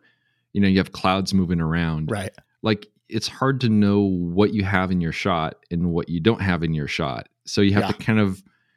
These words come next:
Speaker 1: you have to kind of, uh, like, when I'm looking at the ground glass, I kind of figure out what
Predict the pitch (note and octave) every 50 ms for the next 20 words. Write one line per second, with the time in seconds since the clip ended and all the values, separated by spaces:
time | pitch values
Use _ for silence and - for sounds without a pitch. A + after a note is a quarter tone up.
0 | _ _ _ _ - A#2+ A2 G#2+ - A#2 - - A#2 A2+ G2+ - - _ _ _
1 | _ _ _ _ _ _ - - - - - F#2 - - - - - - D#2 G2
2 | G2+ - G#2+ G#2 G#2+ G#2 G#2 F#2 - - - A2 A#2 A#2 - A2 G2+ G2 F#2 E2+
3 | G2 F#2 G2 G#2 F#2 F#2+ E2 D#2+ E2 - F#2 F2 - - G#2+ G2 - - F#2 F#2
4 | D2+ B1 D#2 E2+ G2 F#2+ - -